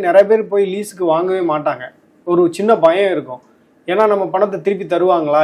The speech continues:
இல்லையா, ஏன்னா அப்புறம் அவங்க லீகலா வந்து இதை நீங்க கோர்ட்ல பாத்துக்கோங்க அப்படின்னு சிவில் கேஸ் ஏதாவது போட்டாங்க அப்படின்னா அது பிரச்சனையாகும்.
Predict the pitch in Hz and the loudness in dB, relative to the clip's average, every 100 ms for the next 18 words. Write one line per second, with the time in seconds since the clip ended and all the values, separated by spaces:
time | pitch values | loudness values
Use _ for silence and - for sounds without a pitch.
0 | 151 156 151 143 135 135 - 151 170 170 | 2 -2 0 0 -2 -4 -10 -8 -4 -4
1 | 160 160 165 170 208 220 214 214 202 185 | -2 0 0 0 0 4 6 8 6 2
2 | 190 180 175 165 160 160 208 208 196 175 | -4 -2 -4 -2 -4 0 0 2 2 2
3 | 165 151 156 156 160 143 165 170 185 202 | 0 0 -4 -2 -2 -2 -4 -4 -4 -6
4 | 196 175 175 160 160 160 165 160 156 156 | -4 -4 -2 0 0 0 -6 -2 -2 0
5 | 147 135 135 156 151 - 143 165 160 143 | -4 -6 -6 -4 -6 -8 -12 -8 -4 -4
6 | 123 123 | -6 -14